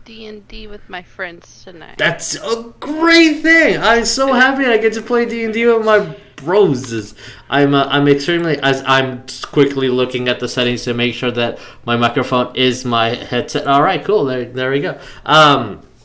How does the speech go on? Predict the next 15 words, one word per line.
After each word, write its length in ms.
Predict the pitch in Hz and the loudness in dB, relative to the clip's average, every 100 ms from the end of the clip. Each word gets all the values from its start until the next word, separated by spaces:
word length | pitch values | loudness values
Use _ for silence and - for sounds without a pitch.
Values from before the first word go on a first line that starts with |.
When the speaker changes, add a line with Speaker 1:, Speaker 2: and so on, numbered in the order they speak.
| _ _ _ - | _ _ _ -2
Speaker 2:
yeah, 240 | 165 208 - | 6 6 6
no, 260 | 190 139 | 4 4
D 120 | 147 185 | 6 6
and 80 | |
D 120 | 185 185 | 6 6
is 100 | 170 | 4
a, 260 | 147 139 | 0 -2
a 20 | |
great, 320 | 139 156 160 127 | 2 2 2 0
a 40 | |
great 300 | 135 147 - | 0 0 0
gift, 300 | 135 - - | -2 -4 -4
and, 160 | 127 123 | -2 0
uh, 260 | 117 110 - - - - | 0 -2 -12 -20 -20 -8
uh, 680 | 113 110 107 104 101 - | -4 0 0 0 -4 -8